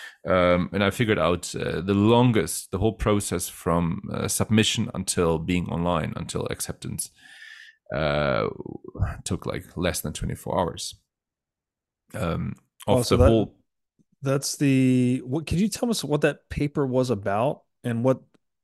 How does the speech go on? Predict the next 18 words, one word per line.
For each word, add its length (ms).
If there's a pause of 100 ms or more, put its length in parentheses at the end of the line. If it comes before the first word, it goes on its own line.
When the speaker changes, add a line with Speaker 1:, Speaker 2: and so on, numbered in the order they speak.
(160)
Speaker 2:
a 100
typical 640
Speaker 1:
Mm. 80
Speaker 2:
peer 220
review 240
timeline 480
is 120
like? 380 (1040)
Speaker 1:
So 240
this, 400
this 160
paper 440
defined 520
the 80
P 180
C 160
R 140
protocol, 680